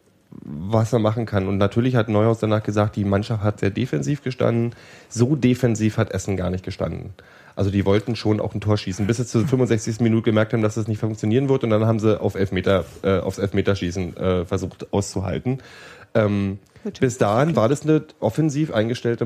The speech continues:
Speaker 1: also relativ offensiv eingestellte Mannschaft. Äh, die haben nicht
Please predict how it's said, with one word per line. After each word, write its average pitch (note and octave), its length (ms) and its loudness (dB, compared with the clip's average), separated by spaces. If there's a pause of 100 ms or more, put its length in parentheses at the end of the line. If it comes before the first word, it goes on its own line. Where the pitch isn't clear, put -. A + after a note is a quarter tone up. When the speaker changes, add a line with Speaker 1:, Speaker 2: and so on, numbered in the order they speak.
Speaker 1:
also A2 200 2
relativ D3 420 2
offensiv B2+ 420 -2
eingestellte G#2+ 480 -2
Mannschaft. C#3 500 0 (440)
Äh, G#2+ 140 4
die G2 180 0
haben A2 140 0
nicht A2 180 -6